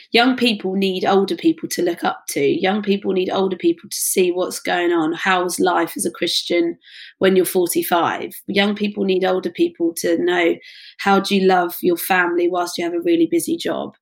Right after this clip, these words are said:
Young people need old people to see, like, how do you go through grief and still love Jesus and serve? And, you know, it's like we all wanna look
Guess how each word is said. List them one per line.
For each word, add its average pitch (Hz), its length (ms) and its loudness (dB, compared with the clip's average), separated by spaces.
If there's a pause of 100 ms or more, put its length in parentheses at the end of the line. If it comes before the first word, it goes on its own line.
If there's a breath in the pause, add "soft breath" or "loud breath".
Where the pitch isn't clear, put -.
(360 loud breath)
Young 202 300 2
people 202 240 2
need 180 200 2
old 180 280 0
people 170 480 0
to - 160 -10
see, 180 280 0
like, 170 380 -2 (840 soft breath)
how 202 180 4
do 196 120 0
you 190 40 0
go 185 160 4
through 170 240 -2
grief 160 640 -2 (100)
and 165 380 0
still 170 440 0
love 165 360 -4 (100)
Jesus 170 500 0
and 170 160 -6
serve? 165 520 -2
And, 117 260 -6
you 220 140 -2
know, 202 120 4
it's 175 240 2
like 196 300 -2 (640)
we 190 580 -4 (200)
all 220 220 2
wanna 196 160 4
look 180 380 2